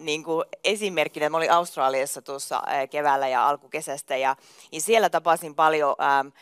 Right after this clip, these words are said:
ää, kansalaisjärjestöjä, ää, tutkijoita, ää, ja sitten ihan niinku lobbareita. Ja he ei voinut niinku uskoa, että meillä on Suomessa lobbari, joka kannattaa sääntelyä ja on avannut, ää, niinku, et se oli aivan niinku heille semmoista niinku käsittämätöntä. Mä annoinkin sitten,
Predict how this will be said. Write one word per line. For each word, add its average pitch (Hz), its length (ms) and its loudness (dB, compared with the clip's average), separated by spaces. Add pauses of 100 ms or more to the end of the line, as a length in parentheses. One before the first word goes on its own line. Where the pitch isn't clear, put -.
(440)
ää, 139 220 2
kansalaisjärjestöjä, 180 1160 2 (160)
ää, 147 440 2 (260)
tutkijoita, 156 800 0 (140)
ää, 143 300 0
ja 151 160 -6
sitten 147 460 -4
ihan 156 300 -2
niinku 151 220 -8
lobbareita. 147 560 0
Ja 139 220 4 (340)
he 196 60 0
ei 214 140 4
voinut 208 240 0
niinku 185 300 -10
uskoa, 170 340 2
että 156 100 -2
meillä 165 220 2
on 160 120 -2
Suomessa 156 840 0 (120)
lobbari, 180 640 2
joka 170 260 2
kannattaa 156 580 4
sääntelyä 147 600 2
ja 156 80 4
on 190 160 4
avannut, 208 480 4
ää, 185 100 2
niinku, 180 220 -4
et 190 160 4
se 294 80 2
oli 294 180 4
aivan 254 300 4
niinku 196 180 -4
heille 214 240 2
semmoista 196 400 -4
niinku 185 200 -8
käsittämätöntä. 175 680 0
Mä 190 160 4
annoinkin 180 380 -2
sitten, 170 360 -2